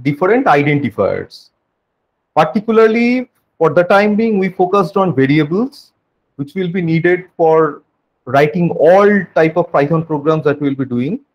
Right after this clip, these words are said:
we'll be writing. Uh, we also very briefly discussed about functions and classes. They will be discussed in details later on.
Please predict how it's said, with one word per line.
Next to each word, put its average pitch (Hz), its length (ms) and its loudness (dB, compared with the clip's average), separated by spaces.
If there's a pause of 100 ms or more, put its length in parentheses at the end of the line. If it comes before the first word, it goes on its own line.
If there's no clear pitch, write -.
(180)
we'll 135 160 -4
be 123 120 -4
writing. 120 400 -2 (960)
Uh, 135 240 2
we 156 160 2
also 165 400 2
very 156 180 2
briefly 170 400 -2
discussed 175 460 -2
about 180 320 0
functions 160 520 -2
and 185 140 -2
classes. 156 680 -2 (260)
They 147 100 2
will 180 160 2
be 170 140 -4
discussed 151 720 -2
in 139 240 -2
details 175 600 -2
later 117 300 0
on. 90 260 -8